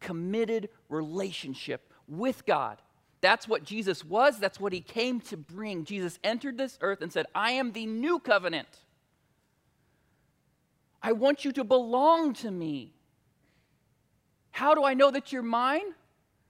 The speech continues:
Because you walk the line. Because you follow me. And it's not just with sex. That's why we've been looking at this this whole month. It's not just about sex.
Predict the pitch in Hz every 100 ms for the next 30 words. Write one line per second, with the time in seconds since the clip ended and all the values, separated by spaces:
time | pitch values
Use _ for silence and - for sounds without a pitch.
0 | _ _ _ _ 214 - 226 220 214 202
1 | - 196 269 190 117 _ _ _ _ _
2 | _ _ _ _ 202 226 196 196 - -
3 | 226 269 277 175 131 139 - - 214 220
4 | 233 240 233 240 254 - 302 269 - 220
5 | 226 240 202 226 262 285 269 226 233 -
6 | 220 - 240 226 277 269 202 240 294 302
7 | 285 262 226 190 196 175 - -